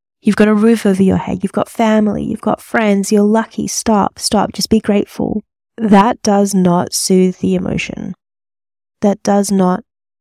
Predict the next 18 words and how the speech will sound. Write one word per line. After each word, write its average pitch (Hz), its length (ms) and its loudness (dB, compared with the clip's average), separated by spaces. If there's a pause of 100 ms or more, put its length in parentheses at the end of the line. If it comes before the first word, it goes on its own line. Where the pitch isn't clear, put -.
(160)
benefit 185 580 2
you 190 320 -2
in 190 140 -6
any 180 280 -4
way. 180 220 -8 (240)
How - 380 -4
good 226 200 -2
is 240 160 -2
it 156 260 -2
when 190 540 -6 (400)
something's 196 640 -4
really 190 320 -2
upset - 440 -10
you, 220 400 -8
or 208 160 -6
you're 190 200 -4
feeling 190 640 -8
completely 190 800 -10